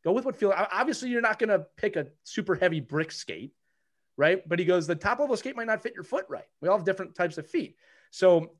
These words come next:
it was funny 'cause I ended up getting, uh, maybe a level or a level and a half down from the top level skate 'cause it felt the best. I,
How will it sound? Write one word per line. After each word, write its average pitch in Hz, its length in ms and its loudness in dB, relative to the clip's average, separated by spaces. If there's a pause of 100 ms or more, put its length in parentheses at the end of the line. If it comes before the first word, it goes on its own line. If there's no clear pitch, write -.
it 180 140 -4
was 170 120 -4
funny 262 340 2
'cause 170 180 -2
I 156 120 0
ended 208 200 0
up 160 140 2
getting, 151 460 2 (960)
uh, 127 160 -4
maybe 185 340 4
a 165 80 8
level 175 320 4
or 165 160 4
a 139 40 0
level 151 220 2
and 139 100 -2
a - 20 -2
half 143 320 -4
down 117 480 -4 (340)
from 139 80 -6
the 131 60 -4
top 156 260 0
level 117 180 -2
skate 131 460 -4
'cause 147 140 -8
it 147 80 -10
felt - 260 0
the 165 60 -6
best. 117 220 -8
I, 135 60 -6